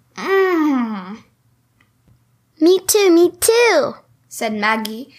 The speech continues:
Speaker 1: extending her little hand towards the man behind the s-, counter. "Here you go, sweetie," he said,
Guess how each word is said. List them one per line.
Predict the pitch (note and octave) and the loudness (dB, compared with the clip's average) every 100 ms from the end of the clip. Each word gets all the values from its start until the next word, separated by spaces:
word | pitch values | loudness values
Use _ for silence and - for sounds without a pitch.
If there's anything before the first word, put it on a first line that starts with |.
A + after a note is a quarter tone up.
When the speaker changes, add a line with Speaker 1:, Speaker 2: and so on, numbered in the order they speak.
| - | -20
Speaker 1:
extending | - - - C4 C4 B3+ B3 | -16 -10 -2 0 2 0 -2
her | A#3+ | -2
little | A3 A3+ A3+ | -2 -4 -4
hand | G#3+ A#3 G#3+ G#3+ - - - _ | -6 -6 -6 -6 -10 -20 -20 _
towards | - A#3 A3 G#3+ - | -8 -2 -2 -4 -6
the | G#3+ G#3+ | 0 0
man | G#3+ A3 A3 | 2 -2 -4
behind | G#3 A3 G#3+ | -4 -4 -2
the | G3+ | -2
s-, | G3+ - _ _ | -4 -4 _ _
counter. | - A3 A3 A#3 G#3+ - _ _ _ _ _ _ _ _ _ - _ - - _ | -4 -2 0 -2 -6 -8 _ _ _ _ _ _ _ _ _ -20 _ -20 -20 _
"Here | - D4+ C#4+ G#3 | -2 2 2 2
you | G3+ G3 | -2 -6
go, | G3+ F#3 F#3+ | -4 -4 -4
sweetie," | G3+ - G3+ G#3+ B3+ D#4 - _ _ _ | -6 -4 -4 -2 -4 -4 -10 _ _ _
he | _ B3+ | _ -4
said, | A#3+ A3+ A3 | -2 -2 -4